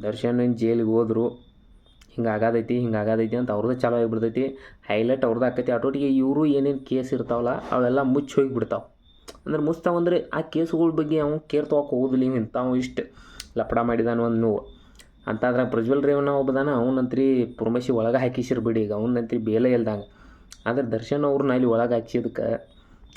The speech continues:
ಅಂತ ಎಷ್ಟ ಅವ್ರನ್ನ ಬ-, ಪರಪ್ಪನ ಆಗ್ರಹದಂತ್ರ ತೆಗೆದು ಮತ್ತೆ ಅದು ಇನ್ನೊಂದು ಯಾವ್ದು ಐತಲ್ಲಪ್ಪ,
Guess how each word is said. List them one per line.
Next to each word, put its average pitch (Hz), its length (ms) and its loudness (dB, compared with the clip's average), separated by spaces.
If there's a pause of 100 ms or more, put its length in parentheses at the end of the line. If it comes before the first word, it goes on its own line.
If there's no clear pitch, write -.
ಅಂತ 107 240 -4
ಎಷ್ಟ 107 340 -2 (400)
ಅವ್ರನ್ನ 113 260 2
ಬ-, 107 360 -2
ಪರಪ್ಪನ 120 360 -2
ಆಗ್ರಹದಂತ್ರ 117 640 0
ತೆಗೆದು 113 380 0
ಮತ್ತೆ 107 320 -2 (580)
ಅದು 113 120 -2
ಇನ್ನೊಂದು 120 360 0
ಯಾವ್ದು 117 240 0
ಐತಲ್ಲಪ್ಪ, 113 320 -2